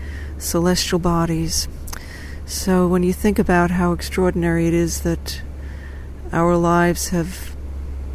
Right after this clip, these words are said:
come to this point where I'm here making this podcast, talking to you on this little machine, on this planet, you know,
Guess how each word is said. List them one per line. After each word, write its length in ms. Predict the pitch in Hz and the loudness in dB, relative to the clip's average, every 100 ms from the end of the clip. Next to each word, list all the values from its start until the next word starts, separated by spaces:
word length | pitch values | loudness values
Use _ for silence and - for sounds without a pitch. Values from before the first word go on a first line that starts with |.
| - - - | -8 -8 -4
come 240 | 180 170 | -2 0
to 100 | 180 | 0
this 200 | 170 175 | -2 -2
point 600 | - 196 202 180 165 - - | -2 0 2 2 0 -4 -2
where 180 | 170 | 0
I'm 200 | 170 170 | 0 0
here 480 | 175 180 185 180 170 185 - - - - - - - - - | 0 0 2 2 0 -2 -8 -8 -8 -6 -6 -6 -10 -10 -2
making 320 | 175 175 175 | 0 2 0
this 120 | 175 | 0
podcast, 720 | - 190 180 - 175 165 - | 0 0 0 -2 0 0 -2
talking 360 | - 165 165 170 | -2 -4 -2 2
to 140 | - | 4
you 120 | 170 170 | 4 4
on 140 | 160 | 2
this 180 | 160 - | 0 0
little 160 | 170 | 0
machine, 640 | 160 160 - 175 175 170 180 - - - - - - - - - - - - - - | 0 -2 -2 0 0 -2 -4 -10 -12 -10 -6 -6 -6 -10 -10 -10 -10 -8 -8 -8 -4
on 160 | 165 | -2
this 160 | 170 - | -2 -4
planet, 500 | - 180 180 170 185 - - - - - - - - - - - | -2 0 0 0 -2 -6 -8 -8 -8 -8 -6 -6 -4 -6 -8 -6
you 120 | 175 | -4
know, 280 | 165 165 175 | -2 -2 -2